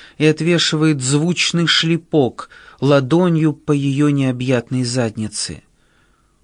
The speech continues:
«Буонанотте, синьора!» Панорамирую я телефоном на ее выпученные глаза и широко раскрытый рот. «Помогите! Полиция!» —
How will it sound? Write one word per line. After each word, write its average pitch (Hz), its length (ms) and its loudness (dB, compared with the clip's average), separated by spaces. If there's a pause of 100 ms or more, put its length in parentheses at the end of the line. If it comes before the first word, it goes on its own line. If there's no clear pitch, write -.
(220)
«Буонанотте, 175 1300 2
синьора!» 131 1040 -4 (800)
Панорамирую 131 800 0
я 127 180 -2
телефоном 131 720 -2
на 131 60 0
ее 135 220 0
выпученные 135 640 -2
глаза 135 640 0 (280)
и 165 100 0
широко 147 460 0
раскрытый 135 600 -2
рот. 123 440 -4 (720)
«Помогите! 123 1200 0
Полиция!» — 131 1300 2